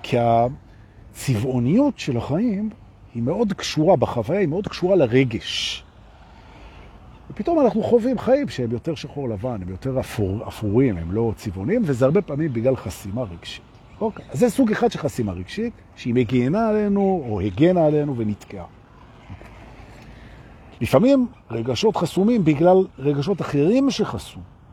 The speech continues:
ולמשל, יש, הייתה אצלי איזה מישהי לפני איזה חודש או משהו, שהיא לא הצליחה להתענג. לא פיזית וגם לא רגשית. היא לא... היא לא, ה-,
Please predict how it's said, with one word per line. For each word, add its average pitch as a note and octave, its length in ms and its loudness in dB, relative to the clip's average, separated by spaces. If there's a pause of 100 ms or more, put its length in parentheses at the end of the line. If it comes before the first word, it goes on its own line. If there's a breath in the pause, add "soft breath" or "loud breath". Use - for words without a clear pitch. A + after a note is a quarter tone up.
(1160 loud breath)
ולמשל, G#2+ 1400 0 (120)
יש, D#3+ 280 -4
הייתה B2 380 2
אצלי D3 200 0
איזה B2+ 140 0
מישהי F3+ 220 -2
לפני C#3 240 -4
איזה B2+ 180 0
חודש F#3 360 -4
או B2 60 -4
משהו, F3+ 360 -6
שהיא B2+ 560 -2 (360)
לא A#2 140 0
הצליחה C4 300 2
להתענג. D#3 540 0 (1600 loud breath)
לא E3 140 4
פיזית C3 480 0 (100)
וגם B2+ 300 -2
לא G3 120 4
רגשית. D3 460 -8
היא A#2+ 100 -10
לא... G3 160 -6
היא C#3+ 180 -16
לא, D#3+ 80 -14 (300)
ה-, B2+ 500 -4